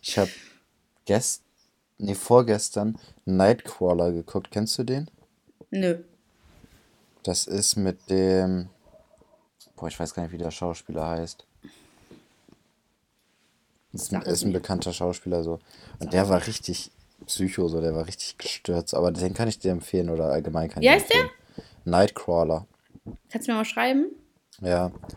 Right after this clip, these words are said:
Speaker 1: der ist bei Netflix. Ähm, der war echt gestört, so. Dieser Typ ist einfach ein gestörter Typ gewesen. Leute, ich schreib
Speaker 2: Okay.
Speaker 1: dir.
Speaker 2: Oh, bin ich müde.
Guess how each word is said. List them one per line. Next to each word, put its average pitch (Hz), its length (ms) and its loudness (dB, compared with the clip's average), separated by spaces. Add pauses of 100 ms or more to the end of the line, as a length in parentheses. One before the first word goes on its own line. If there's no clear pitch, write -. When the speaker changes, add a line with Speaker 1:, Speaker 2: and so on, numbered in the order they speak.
(440)
Speaker 1:
der 90 80 2
ist 82 100 -2
bei 87 160 2
Netflix. 92 520 -2 (460)
Ähm, 92 540 8 (880)
der 92 140 2
war 95 160 8
echt - 220 2
gestört, 101 480 2
so. 92 120 -2
Dieser 85 220 -4
Typ - 240 -4
ist 98 140 -2
einfach 92 240 -4
ein 87 100 -4
gestörter 92 480 -4
Typ - 220 -12
gewesen. 85 440 -6 (1300)
Leute, - 300 -2
ich 170 100 -4
schreib - 180 -2
Speaker 2:
Okay. 202 100 2
Speaker 1:
dir. 269 240 2 (3250)
Speaker 2:
Oh, - 220 -8
bin 87 200 -6
ich 175 80 -8
müde. 67 600 -4